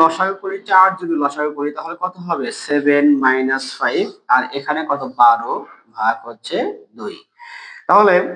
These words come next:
এবার ক্যালকুলেশন করলে কি দাঁড়াবে দেখো, এখানে চার দিয়ে যদি আটকে কাটি, তাহলে দুই, এখানে দুই into সাত থেকে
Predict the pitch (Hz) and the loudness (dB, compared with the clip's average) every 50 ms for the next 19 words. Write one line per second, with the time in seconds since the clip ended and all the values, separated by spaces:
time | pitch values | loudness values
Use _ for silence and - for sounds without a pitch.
0 | - - - - - _ _ _ - 170 180 185 185 185 185 180 175 180 180 190 | -12 -16 -20 -20 -20 _ _ _ -2 2 2 2 2 2 2 0 0 0 0 -2
1 | 185 - 196 180 190 190 190 180 180 190 - 185 185 185 185 185 185 185 180 180 | 0 2 2 0 0 -2 -4 -6 -6 -6 -8 -10 -6 -2 -2 0 -2 -2 -4 -8
2 | 180 - 196 202 262 - _ _ _ _ _ _ _ _ _ _ _ _ - 165 | -8 -6 -8 -10 -10 -12 _ _ _ _ _ _ _ _ _ _ _ _ -2 0
3 | 165 170 185 185 185 175 180 220 - - - - - _ _ _ _ _ - 196 | 2 2 4 4 4 2 2 0 -2 -6 -10 -14 -18 _ _ _ _ _ 0 4
4 | 180 170 170 175 170 170 175 180 170 170 165 170 165 156 147 147 143 - - 151 | 6 6 6 6 4 2 2 2 4 4 4 4 6 6 6 4 2 0 -6 -8
5 | 147 147 143 135 135 185 208 - 147 127 135 135 131 127 _ 135 135 139 160 - | -6 -6 -6 -6 -6 -8 -10 -10 -10 -8 -8 -8 -10 -10 _ -6 -2 -2 -2 -2
6 | - 143 - - 139 147 135 131 127 127 139 135 135 143 143 147 147 - - 135 | -4 -6 -8 -10 -10 -8 -8 -8 -8 -6 -2 0 2 4 6 4 4 2 -2 -10
7 | 135 131 123 _ - 151 170 160 - - 156 151 - - - - 156 147 151 | -14 -14 -14 _ -8 -6 -6 -4 0 2 2 2 2 0 -6 -6 -6 -4 -4